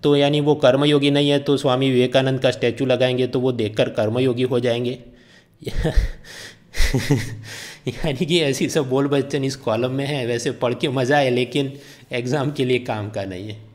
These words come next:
अभी इसके बाद पेज टेन पे चले, जहाँ पर कुछ स्टेट स्पेसिफिक न्यूज़। वैसे तो सब तू तू मैं मैं टाइप की चीज़ें हैं, कांग्रेस, बीजेपी में महबूबा मुफ्ती, ये वो,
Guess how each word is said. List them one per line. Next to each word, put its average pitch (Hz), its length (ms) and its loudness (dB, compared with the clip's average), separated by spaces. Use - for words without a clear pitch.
अभी 139 180 -2
इसके 156 380 -2
बाद 147 600 -2
पेज 147 320 -2
टेन 127 280 0
पे 131 100 2
चले, 107 340 -6
जहाँ 143 260 -4
पर 151 100 -2
कुछ 147 160 -6
स्टेट 131 300 -4
स्पेसिफिक 113 540 -8
न्यूज़। 104 280 -10
वैसे 143 260 -2
तो 156 340 -2
सब 139 180 -4
तू 139 120 -2
तू 143 140 -2
मैं 143 140 0
मैं 135 140 -4
टाइप 131 200 0
की 127 80 -4
चीज़ें 123 260 -4
हैं, 117 360 -8
कांग्रेस, 123 320 -2
बीजेपी 117 440 -4
में 113 120 -2
महबूबा 107 280 -4
मुफ्ती, 107 280 -6
ये 104 160 -4
वो, 98 280 -10